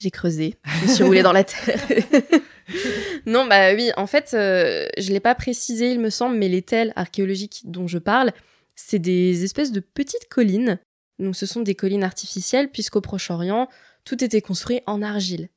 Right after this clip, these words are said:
L'argile, c'est très important là-bas. Et en fait, avec le temps,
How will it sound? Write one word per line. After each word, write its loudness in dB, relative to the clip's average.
L'argile, -8
c'est -12
très -6
important -4
là-bas. 0
Et 2
en 0
fait, 0
avec 2
le 2
temps, -2